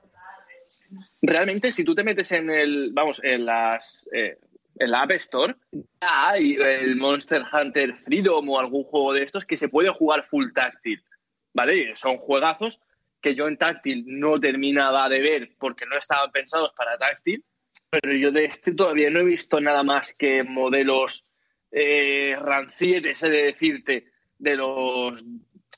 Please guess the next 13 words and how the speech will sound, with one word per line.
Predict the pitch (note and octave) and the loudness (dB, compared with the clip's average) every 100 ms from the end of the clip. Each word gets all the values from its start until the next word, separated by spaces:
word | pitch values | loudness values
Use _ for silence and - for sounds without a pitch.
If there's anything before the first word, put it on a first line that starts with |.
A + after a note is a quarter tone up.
| _ | _
de | C#3+ C#3 | -2 0
los | B2 | 0
monstruos. | A#2+ D3 E3 F3 B2 | 2 0 2 0 0
O | C#3 | -4
sea, | C#3+ C3 | 0 0
el, | C#3 C3 B2+ B2 | 2 0 0 -2
los | B2+ A#2+ | -4 0
juegos | C#3 C#3 C#3+ | 2 2 2
que | F3+ | 0
salieron | F3 E3 E3 | 2 2 2
para | E3 D#3 D3+ | 0 2 2
D | D3+ D3 | 2 0
S | D3 G3 | -2 -6